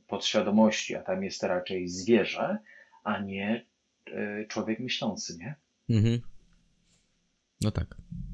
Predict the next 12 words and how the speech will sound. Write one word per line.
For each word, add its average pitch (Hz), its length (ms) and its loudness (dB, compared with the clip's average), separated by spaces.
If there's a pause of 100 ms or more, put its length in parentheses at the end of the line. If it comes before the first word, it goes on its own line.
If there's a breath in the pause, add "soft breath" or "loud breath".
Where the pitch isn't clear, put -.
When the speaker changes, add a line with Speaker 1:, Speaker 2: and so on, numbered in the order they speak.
(200)
Speaker 2:
dokładnie. 82 440 0 (560 loud breath)
No 104 60 0
bo 104 200 4 (200)
y, 104 80 2 (300)
jednak, 113 640 4
y, 107 540 0
u 107 460 0
człowieka, 101 760 2 (540)
y, 87 160 -2
u 92 180 0
nas 95 540 0
to, 87 340 2